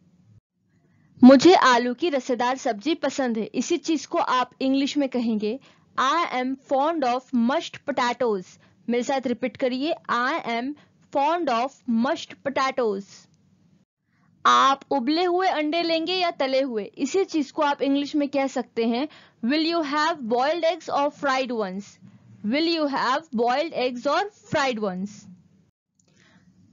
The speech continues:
बढ़िया खाने की पहचान करने वाले व्यक्ति के लिए या भोजन प्रेमी के लिए हम गौमे शब्द का प्रयोग करते हैं। गौमे इस सेंटेंस में हम कहेंगे, "वो बढ़िया खाने की पहचान करने वाला है।"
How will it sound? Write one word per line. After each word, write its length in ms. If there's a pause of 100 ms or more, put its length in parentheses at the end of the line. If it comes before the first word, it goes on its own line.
बढ़िया 560
खाने 380
की 140
पहचान 560
करने 320
वाले 320
व्यक्ति 400
के 200
लिए 200
या 320
भोजन 520
प्रेमी 400
के 160
लिए 280 (280)
हम 320
गौमे 420
शब्द 340
का 160
प्रयोग 400
करते 320
हैं। 180 (400)
गौमे 460 (400)
इस 120
सेंटेंस 600
में 200 (260)
हम 160
कहेंगे, 500
"वो 180
बढ़िया 440
खाने 380
की 100
पहचान 560
करने 320
वाला 240
है।" 180